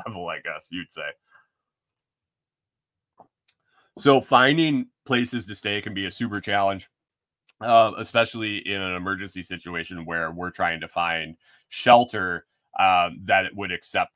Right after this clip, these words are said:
these guys. So we are, uh, very conscious of that. And in,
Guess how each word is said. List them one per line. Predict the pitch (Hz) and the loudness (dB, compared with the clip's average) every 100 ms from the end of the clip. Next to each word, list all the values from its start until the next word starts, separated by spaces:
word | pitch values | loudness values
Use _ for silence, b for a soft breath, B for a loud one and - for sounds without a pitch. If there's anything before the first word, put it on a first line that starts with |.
| _ | _
these | 78 80 | -16 -8
guys. | 76 69 71 | -6 -6 -8
So | - 92 80 _ _ _ _ _ _ _ | -8 -8 -8 _ _ _ _ _ _ _
we | - 117 127 | -8 -2 2
are, | 120 117 113 | 4 4 4
uh, | 107 104 | 2 0
very | 104 127 131 | 0 2 2
conscious | 123 127 123 123 117 | 4 4 4 2 -6
of | 113 90 | -8 0
that. | 98 107 117 | 4 6 4
And | 110 104 | 2 -4
in, | 98 95 | -6 -6